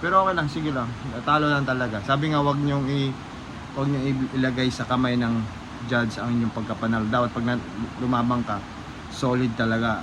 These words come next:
Mapa-knockout mo yan o mapa-T K O, yun talaga, solid talaga. So yun nga, ah, magandang experience sa kanilang dalawa yun. At least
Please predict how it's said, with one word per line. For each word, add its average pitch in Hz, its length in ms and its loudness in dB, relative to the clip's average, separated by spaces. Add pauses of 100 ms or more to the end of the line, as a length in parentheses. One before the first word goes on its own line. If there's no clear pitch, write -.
(140)
Mapa-knockout 131 720 0
mo 135 80 2
yan 135 240 2
o - 20 0
mapa-T 113 540 2
K 127 160 0
O, 113 240 0 (1040)
yun 127 160 0
talaga, 113 320 0
solid 104 400 -4
talaga. 98 240 -6 (160)
So 120 80 0
yun 175 240 4
nga, 160 240 6
ah, 135 560 4 (1800)
magandang 139 480 2
experience 139 420 0
sa 139 80 -2
kanilang 127 240 2
dalawa 127 220 4
yun. 127 180 2
At 113 160 -2
least 131 400 -2